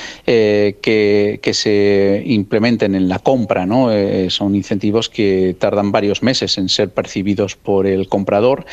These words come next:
Y por lo tanto es diferente a otros países como Portugal y otros países del entorno europeo donde, eh, pues ese, ese incentivo, ese descuento se obtiene de forma inmediata cuando adquieres el vehículo, ¿no?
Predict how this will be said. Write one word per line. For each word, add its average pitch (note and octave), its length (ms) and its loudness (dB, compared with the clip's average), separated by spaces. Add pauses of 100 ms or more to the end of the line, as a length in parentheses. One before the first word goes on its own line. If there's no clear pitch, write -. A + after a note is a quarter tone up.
(340)
Y A#2 120 0
por A2 140 0
lo G#2 120 0
tanto A#2+ 280 0
es A#2+ 80 -2
diferente B2 540 0
a B2+ 60 2
otros B2+ 280 -4
países B2+ 600 0
como G2+ 240 -4
Portugal A2+ 1040 0
y F#2+ 200 -2
otros G2 400 -2 (240)
países G#2+ 340 0
del G#2 100 2
entorno G#2 320 0
europeo G#2+ 460 2
donde, A2+ 420 0 (340)
eh, G#2+ 460 2
pues - 240 -2
ese, G#2+ 760 2
ese G#2 640 0
incentivo, G#2+ 720 0
ese G2 220 -2
descuento G#2 560 -2
se - 180 -2
obtiene G#2 600 0
de G2+ 100 0
forma G#2+ 240 0
inmediata G#2 420 0
cuando B2 220 0
adquieres G2 420 -2
el F#2+ 120 -2
vehículo, F#2 540 -2
¿no? A#2+ 140 -2